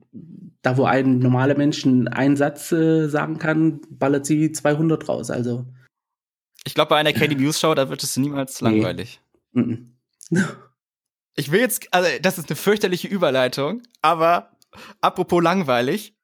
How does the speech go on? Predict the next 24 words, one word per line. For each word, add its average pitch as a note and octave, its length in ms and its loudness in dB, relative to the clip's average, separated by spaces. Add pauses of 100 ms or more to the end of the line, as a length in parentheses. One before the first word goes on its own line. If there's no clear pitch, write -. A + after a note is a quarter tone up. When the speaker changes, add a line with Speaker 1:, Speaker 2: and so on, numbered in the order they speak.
(140)
Speaker 2:
rein A3 280 2
kommt G#3+ 520 0
Joey F3+ 280 2
J E3+ 400 0 (1120)
als D3+ 180 -2
nächstes. F3 480 -2 (240)
Nein, B2+ 220 0 (240)
too, E3+ 200 -2
äh, B2+ 240 -4 (100)
too D#3+ 100 -8
shady. C#3+ 380 0
Ich C#3+ 180 -6 (260)
finde A3 220 4
Joey F#3 240 4
J, E3+ 300 2
ehrlich F3+ 320 2
gesagt, G3+ 440 2 (800)
<laughs> G4 720 -4
richtig G#3 460 -4
cool. C3+ 260 2 (220)
Ich - 160 0
hab B2 240 0
mich G3+ 300 -6
richtig G#3+ 440 -4